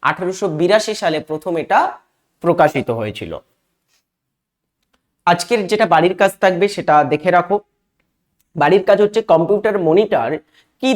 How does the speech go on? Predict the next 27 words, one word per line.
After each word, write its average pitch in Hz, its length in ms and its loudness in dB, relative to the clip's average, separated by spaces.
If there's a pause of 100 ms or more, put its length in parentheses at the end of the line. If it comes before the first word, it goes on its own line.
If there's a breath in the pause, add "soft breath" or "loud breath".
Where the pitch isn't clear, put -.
ধরনের 175 360 2 (100)
যন্ত্র, 117 280 -6 (260)
কম্পিউটারের 190 500 0
যে 208 120 0
আমাদের 202 180 -2 (100)
মনিটরটা 202 520 0 (100)
থাকে 117 200 -8 (420 loud breath)
সেটা 247 180 -2 (100)
কি 226 80 -2 (100)
ধরনের 202 380 0
যন্ত্র 156 320 -2
হিসেবে 170 220 -2 (140)
কাজ 139 160 -2 (140)
করে, 151 160 -4 (180)
অবশ্যই 185 400 -6
কমেন্ট 160 280 -2
বক্সে 160 320 -4
অবশ্যই 143 360 -8
এটার 120 160 -10 (120)
উত্তর 170 240 -8 (120)
সকলে 202 440 0
জানাবে। 180 260 0 (640 soft breath)
যারা 175 220 4
ক্লাসটিতে 202 500 2 (600 loud breath)
এখন 247 180 2 (100)
যুক্ত - 300 0
হয়েছো 196 240 0